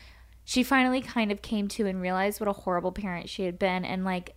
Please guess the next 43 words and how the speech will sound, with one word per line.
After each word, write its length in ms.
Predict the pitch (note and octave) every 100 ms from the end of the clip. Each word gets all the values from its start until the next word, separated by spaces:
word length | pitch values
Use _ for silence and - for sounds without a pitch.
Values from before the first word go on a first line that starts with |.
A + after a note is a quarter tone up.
| -
it 100 | A#3
was 140 | G#3+
like 160 | G#3+ G#3
the 80 | G3
waves 340 | F3 F3 F3 -
came 180 | G#3+ F3+
crashing 540 | - F3+ F#3 F#3+ F3+
in 320 | F3+ F3 F3
and 180 | - F#3
she 160 | - G3
was 220 | F#3 F3+
drowning 640 | - F#3+ F3+ F3+ F3+ F3
and 80 | F3+
didn't 240 | F#3 F#3 F#3
know 80 | F#3+
how 100 | F3+
to 60 |
get 140 | F3 F#3+
her 140 | F#3
way 160 | F3+ F3+
out. 160 | F3 F#3+
Well, 120 | G#3
she 160 | -
got 240 | A#3 A#3+ C4
her 120 | C4
way 160 | F#3+ E3+
out. 360 | F#3 D#3+ - - - -
And 100 | G3+
she 140 | A#3
ended 160 | A#3+ D4
up 120 | D4
going 320 | G3+ G3+ F#3+
to 420 | - G3+ F#3 F3+ G3
school 420 | - G#3 G3+ G3
to 120 | G3+
do 180 | F#3 F3+
counseling 720 | - - A3+ A3 A3 G3 F#3+
and 100 | E3+
coaching 440 | F3+ A3+ A3 G#3+ F#3
and 80 | -
all 160 | F#3
this 160 | F#3+ G3
stuff. 260 | - F#3